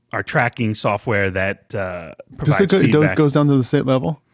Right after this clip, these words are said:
Speaker 2: I never
Speaker 1: It,
Speaker 2: even
Speaker 1: it,
Speaker 2: actually clicked on the, like,
Speaker 1: yeah,
Speaker 2: the
Speaker 1: I was
Speaker 2: country.
Speaker 1: playing around with it the other day. It actually goes down to the state level.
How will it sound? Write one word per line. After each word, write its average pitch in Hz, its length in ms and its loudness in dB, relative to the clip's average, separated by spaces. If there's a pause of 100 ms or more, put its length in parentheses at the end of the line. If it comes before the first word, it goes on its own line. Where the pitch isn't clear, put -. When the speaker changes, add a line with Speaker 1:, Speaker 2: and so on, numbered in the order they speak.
(100)
Speaker 2:
I 135 140 2
never 131 260 2
Speaker 1:
It, 123 100 4
Speaker 2:
even 110 120 2
Speaker 1:
it, 104 40 -2
Speaker 2:
actually 104 260 -2
clicked - 300 -2
on 95 140 -2
the, 90 80 -6
like, 92 80 -2
Speaker 1:
yeah, 117 100 0
Speaker 2:
the 113 40 2
Speaker 1:
I 117 40 0
was 107 80 0
Speaker 2:
country. 90 180 -6
Speaker 1:
playing 147 180 2
around 131 260 2
with 127 120 -4
it 117 100 -6
the 120 100 2
other 113 160 0
day. 110 200 2
It 107 80 2
actually 127 280 -2
goes 127 200 0
down 117 260 0
to 113 100 -8
the 104 80 -6
state - 380 -6
level. 85 300 -12